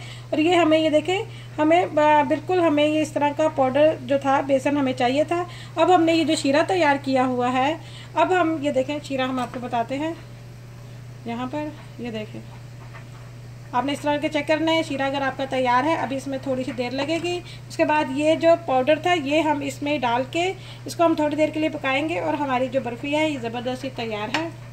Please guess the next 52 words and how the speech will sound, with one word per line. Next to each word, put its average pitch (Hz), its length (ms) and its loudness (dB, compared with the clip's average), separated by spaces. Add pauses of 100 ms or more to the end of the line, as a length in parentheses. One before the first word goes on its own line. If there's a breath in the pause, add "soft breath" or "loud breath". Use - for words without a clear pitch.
(1400 loud breath)
अब 262 120 -4
ये 311 80 2
देखें, 311 220 2
यहाँ 302 200 0
पर 330 120 2
शीरा 285 260 -4
हमारा 262 260 0
बिल्कुल 254 340 -2
तैयार 233 420 -2
है। 311 220 -2
ये 240 120 -2
जो 233 120 -4
पाउडर 233 300 -2
हमने 247 320 -4
बनाया 226 340 -4
था 240 120 -8
बेसन 214 320 -8
का, 294 220 -8 (600 loud breath)
ये 233 40 -4
देखें, 220 300 -6 (180)
ये 240 100 -4
डालने 226 380 -2
के 262 80 -4
बाद 247 380 -4
अब 254 120 -4
हम 240 160 -4
इसको 233 240 -6
अच्छे 254 260 -4
तरीके 247 320 -6
से 254 120 -8
हिलाएंगे। 247 600 -4 (460 loud breath)
शीरे 285 180 0
में 277 100 -2
हमने 262 220 -2
इलायची 269 600 -2 (400)
जो 269 140 2
थी 311 120 2
हमने 247 240 -2
डाल 220 220 0
चुके 311 240 -4
हैं। 320 220 0
अब 240 340 -2
ये 254 60 0
देखें, 226 320 -4
इसको - 280 -6
अच्छे - 260 -4
तरीके 269 340 -4
से 269 80 -2
हमने 240 280 -2
मिक्स 233 340 -2
करना 320 280 0
है 330 200 -2